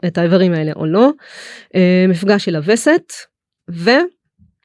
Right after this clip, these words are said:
Speaker 1: השעיית
Speaker 2: נרמול של הווסת, שהיא כבר לא בושה בשום
Speaker 1: נרמול
Speaker 2: צורה.
Speaker 1: בכלל,
Speaker 2: כן.
Speaker 1: נרמול של, של כל, של כל הגוף שלנו, אוקיי? של כל המיניות שלנו.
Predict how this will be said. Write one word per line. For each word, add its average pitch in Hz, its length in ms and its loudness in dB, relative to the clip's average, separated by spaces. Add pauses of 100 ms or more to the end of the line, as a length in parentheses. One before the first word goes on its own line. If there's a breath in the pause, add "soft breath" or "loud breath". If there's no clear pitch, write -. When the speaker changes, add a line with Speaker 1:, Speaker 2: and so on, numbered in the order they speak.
(140)
Speaker 1:
השעיית 190 400 -2
Speaker 2:
נרמול 254 240 2
של 415 160 0
הווסת, 151 400 -4
שהיא - 160 -14
כבר 143 160 -16
לא 156 100 -4
בושה 233 280 -6
בשום 214 160 2
Speaker 1:
נרמול 269 280 2
Speaker 2:
צורה. 151 140 -2
Speaker 1:
בכלל, 233 400 0
Speaker 2:
כן. 190 40 -2
Speaker 1:
נרמול 208 500 0
של, 247 340 -2
של 185 180 -4
כל, 226 360 2 (100)
של 202 260 -4
כל 214 280 0
הגוף 226 540 2
שלנו, 190 400 0 (640)
אוקיי? 254 400 2
של - 160 -2
כל 202 220 2
המיניות 208 360 4
שלנו. 175 360 -4